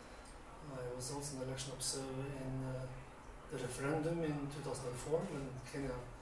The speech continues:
voted on and rejected, uh, a draft constitution. It was later changed, and it was adopted in two thousand ten, the current constitution. And I was an election observer in two thousand seven, um,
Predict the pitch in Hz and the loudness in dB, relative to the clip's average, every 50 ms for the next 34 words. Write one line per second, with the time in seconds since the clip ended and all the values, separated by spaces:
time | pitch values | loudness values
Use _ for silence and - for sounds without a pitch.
0 | - - - - - - - - - - - - - - - - - 139 139 135 | -10 -10 -10 -10 -10 -10 -12 -10 -10 -10 -12 -10 -10 -10 -10 -4 0 2 4 4
1 | 147 147 123 123 - 160 170 180 185 196 202 196 160 147 143 143 139 139 135 - | 4 4 4 8 10 10 10 10 8 6 6 4 2 2 2 2 2 2 6 6
2 | 160 147 - - 214 202 - 175 - - 165 143 143 135 - 131 156 143 135 139 | 6 6 4 0 -2 -4 -4 -4 -4 -2 0 2 4 4 2 2 0 0 2 4
3 | 139 139 - - - - 135 - - 131 131 123 127 165 202 - - - - - | 4 4 4 2 0 0 -2 0 0 0 2 2 2 0 0 -4 -6 -10 -12 -12
4 | - - - - - - - - 147 - - 139 123 - - 139 139 139 135 147 | -12 -12 -12 -12 -12 -10 -10 -8 -8 -6 -2 0 0 2 2 4 4 4 4 4
5 | 147 147 165 - - - - 151 - - - - - - - 135 139 135 135 139 | 4 4 2 2 0 4 8 8 8 8 8 6 4 4 4 2 2 2 0 0
6 | 135 135 - 139 - 127 123 - - - 151 151 151 143 - 190 185 185 160 131 | 0 -2 -2 -2 -2 0 0 0 0 2 2 2 2 2 0 -2 0 0 0 -2
7 | 127 127 - - - - - 135 131 - - 156 170 190 190 - - - - - | -2 -4 -6 -4 -4 -4 -4 -4 -4 -4 0 0 0 -2 -2 -6 -8 -10 -10 -10
8 | - - - - - - - 135 131 123 120 123 123 120 - - 135 127 - - | -10 -10 -10 -8 -6 -2 -2 0 0 0 -2 -2 -4 -4 -4 -4 -4 -4 -4 -4
9 | 190 185 - - - - - - - - - - - - - - - 156 151 156 | -4 -6 -8 -8 -10 -10 -12 -10 -12 -10 -10 -10 -10 -10 -10 -6 0 4 8 10
10 | 160 160 156 - 165 156 156 151 - - 151 151 - - 156 151 147 147 139 143 | 10 10 10 10 8 8 8 8 6 4 2 4 6 8 8 8 8 6 4 4
11 | 147 143 143 139 - 147 135 - - 202 160 147 127 123 - - - - - - | 2 2 2 2 2 2 4 4 6 6 6 6 4 2 -2 -6 -8 -10 -10 -12
12 | - - - - - - - - 147 147 143 143 143 143 143 143 143 139 | -12 -12 -12 -12 -10 -10 -6 0 2 4 6 6 6 6 6 6 4 4